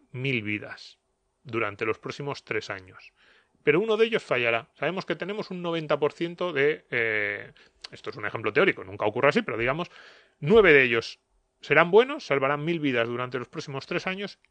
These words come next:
y uno de ellos fallará y matará a mil personas durante los próximos tres años, acortará la vida de mil personas durante los próximos tres años". Claro, desde un punto de vista racional,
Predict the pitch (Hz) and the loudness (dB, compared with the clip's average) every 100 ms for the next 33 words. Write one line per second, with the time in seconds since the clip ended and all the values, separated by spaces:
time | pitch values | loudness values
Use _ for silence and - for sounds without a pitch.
0 | - 160 196 180 151 127 120 - 190 175 | -10 -8 -4 0 2 2 -2 -4 -4 -2
1 | 165 202 _ _ _ _ - 139 131 123 | -4 -8 _ _ _ _ -8 -2 0 2
2 | 135 135 135 123 120 - 131 131 120 107 | 0 -2 -6 -6 -6 -6 -10 -10 -10 -10
3 | 104 104 101 113 110 104 - 110 131 139 | -10 -14 -8 -10 -10 -14 -12 -12 -10 -10
4 | - - 131 117 107 120 131 123 123 120 | -8 -4 -2 -2 -2 0 0 0 -2 -4
5 | 113 110 104 104 117 120 110 98 98 - | -4 -8 -10 -10 -8 -10 -10 -12 -14 -12
6 | 101 101 95 104 - 98 - _ _ - | -12 -14 -16 -16 -18 -20 -20 _ _ -20
7 | - _ - 180 151 180 247 254 180 - | -20 _ 0 2 0 -4 -6 -2 0 2
8 | 147 131 - 117 156 175 208 | 0 0 -2 0 0 0 -4